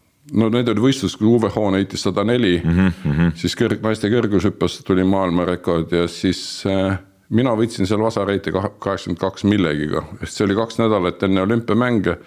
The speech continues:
Speaker 1: Juha Tiainen, kes pärast olümpial võitis, mm, kulla, Juha oli siis, äh, kaheksakümnega oli vist teine, Litvinov oli, oli kolmas.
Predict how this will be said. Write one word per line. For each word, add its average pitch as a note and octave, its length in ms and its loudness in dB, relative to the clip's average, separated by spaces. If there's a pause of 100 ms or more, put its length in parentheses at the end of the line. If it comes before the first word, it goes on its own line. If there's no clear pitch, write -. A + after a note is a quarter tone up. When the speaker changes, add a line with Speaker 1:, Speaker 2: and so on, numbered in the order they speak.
(920)
Speaker 1:
Juha A#2 320 2
Tiainen, F#2 420 0
kes - 160 -6
pärast G2 460 -4
olümpial F#2+ 420 0
võitis, F#2 640 0
mm, F#2+ 320 2 (480)
kulla, G2+ 380 2
Juha G#2+ 240 2 (260)
oli F2 260 2
siis, - 560 -4
äh, F#2 540 0
kaheksakümnega F#2 720 -2
oli F2 160 2
vist F2+ 180 -2
teine, A2 360 0
Litvinov F2+ 460 2
oli, E2+ 260 2 (580)
oli E2+ 160 2
kolmas. D#2+ 540 -4